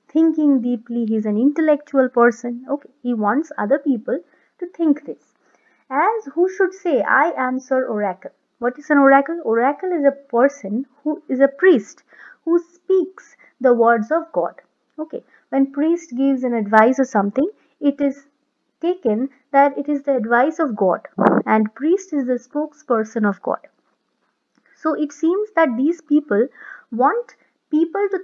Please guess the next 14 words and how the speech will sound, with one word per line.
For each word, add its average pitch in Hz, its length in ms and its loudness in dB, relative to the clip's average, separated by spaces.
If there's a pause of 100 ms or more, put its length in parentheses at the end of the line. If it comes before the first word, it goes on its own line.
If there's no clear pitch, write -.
(160)
think, 311 340 -2 (500)
Antonio, 277 680 0 (140)
people 294 300 0
like 226 220 0
Antonio 202 600 2 (320)
want 269 400 -2
other 240 260 -4
people 294 480 0
to 294 80 -2
think - 480 0 (100)
that 208 280 0 (100)
they 262 320 -6
are 240 360 -4
as 302 440 -2